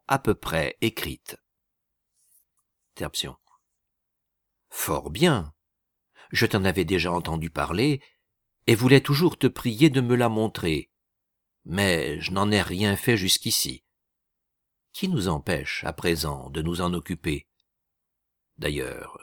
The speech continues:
comme j'arrive de la campagne, j'ai grand besoin de repos. Euclide. Et moi,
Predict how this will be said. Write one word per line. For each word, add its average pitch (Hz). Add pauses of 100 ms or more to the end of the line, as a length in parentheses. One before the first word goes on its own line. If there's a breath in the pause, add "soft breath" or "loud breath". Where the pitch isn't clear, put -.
(140)
comme 85
j'arrive 85
de 87
la 78
campagne, 92 (420 soft breath)
j'ai 147
grand 123
besoin 104
de 92
repos. 87 (1040)
Euclide. - (840 soft breath)
Et 107
moi, 185